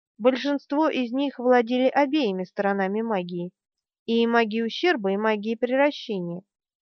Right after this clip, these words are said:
и лишь немногие только магией превращения. Кола очень жалел тех, кто родился лишь с одной стороной дара,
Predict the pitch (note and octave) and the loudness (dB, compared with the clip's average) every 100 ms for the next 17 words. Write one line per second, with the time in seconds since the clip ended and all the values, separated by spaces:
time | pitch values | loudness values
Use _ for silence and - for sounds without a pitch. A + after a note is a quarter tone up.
0 | _ _ _ C4 C#4+ C#4+ D4+ - C4 C4 | _ _ _ 0 2 4 2 0 -4 -2
1 | C#4+ E4+ G#3+ G3 G#3 G#3+ G#3+ G3+ G3 F#3+ | 0 0 0 -4 0 -2 -2 -4 0 -2
2 | F#3+ G#3 A3 A3+ B3 C4 - F#3 E3+ F3+ | -2 -6 -4 -2 -2 -2 -8 -8 -8 -12
3 | - _ _ _ _ _ _ _ _ - | -16 _ _ _ _ _ _ _ _ 4
4 | C4+ C4 B3+ - C4 - B3 A#3+ B3+ C4+ | 6 8 6 2 0 0 -4 0 0 4
5 | D#4 G#3 - G3 - - G3 F#3+ G3+ G3 | 4 2 0 -4 -4 -2 0 0 -2 -4
6 | G3+ G3 G3 - G#3 A3 A#3+ - F#3 F#3 | -4 -4 -6 -2 -2 0 -4 -2 0 0
7 | F#3 F#3 F#3+ F3+ F3+ | -2 0 2 2 2